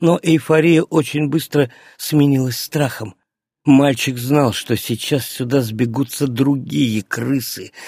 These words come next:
и, сожрав соплеменницу, примутся за него.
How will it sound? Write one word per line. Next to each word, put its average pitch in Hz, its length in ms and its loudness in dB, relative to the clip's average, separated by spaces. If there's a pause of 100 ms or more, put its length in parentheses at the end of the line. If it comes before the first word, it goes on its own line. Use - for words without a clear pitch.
(220)
и, 180 140 2
сожрав 156 580 2
соплеменницу, 147 920 4
примутся 120 680 -2
за 110 220 -4
него. 120 520 -4